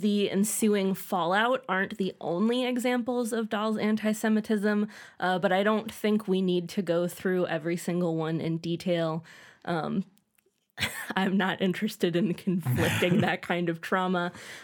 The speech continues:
Speaker 1: Um, I, I hit the really big ones.
Speaker 2: Yeah.
Speaker 1: I will add that a few of his works to watch out for on this particular front are his first novel, Sometime Never,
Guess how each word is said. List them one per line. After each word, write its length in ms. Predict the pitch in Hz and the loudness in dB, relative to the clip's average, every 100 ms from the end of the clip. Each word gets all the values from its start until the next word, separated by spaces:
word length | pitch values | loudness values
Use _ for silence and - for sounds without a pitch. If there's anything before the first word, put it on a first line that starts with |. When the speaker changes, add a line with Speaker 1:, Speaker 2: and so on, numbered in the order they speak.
| - | 0
Speaker 1:
Um, 280 | 185 190 | 2 4
I, 180 | 180 180 190 | 2 4 4
I 40 | 214 | 4
hit 300 | 240 233 233 | 6 4 6
the 100 | 208 | 4
really 300 | 202 202 180 | 6 6 4
big 280 | 165 180 180 | 2 2 2
ones. 440 | 151 110 135 226 | -2 -2 -2 0
Speaker 2:
Yeah. 180 | 104 - - - - | 0 -2 -8 -14 2
Speaker 1:
I 240 | 208 208 | 6 6
will 400 | 233 240 277 294 - | 6 6 6 4 2
add 360 | 208 208 208 | 2 4 2
that 320 | 208 202 180 - | 4 4 4 0
a 100 | 202 | -2
few 360 | - 202 202 | -2 0 4
of 140 | 220 214 | 4 4
his 260 | 226 185 | 2 0
works 420 | 170 175 185 - - | 2 2 2 -2 -12
to 380 | - 214 185 185 | -4 0 2 2
watch 420 | - 175 165 165 - | 0 0 0 0 -2
out 240 | 170 156 | 0 0
for 340 | - 214 226 247 | -4 -2 0 2
on 220 | 190 202 | 2 2
this 180 | 175 180 | 2 -2
particular 600 | - 185 196 180 165 170 | -6 -4 -2 0 0 -2
front 320 | - 185 175 | 0 -2 0
are 200 | - 180 | -2 -2
his 200 | 175 175 | -2 -6
first 380 | - 226 220 - | -2 -2 0 -2
novel, 500 | 175 175 175 165 165 - - | -2 0 0 -2 -4 -10 -18
Sometime 600 | - 196 185 - 185 185 | -2 0 0 0 0 2
Never, 440 | 180 185 185 170 | 0 0 0 0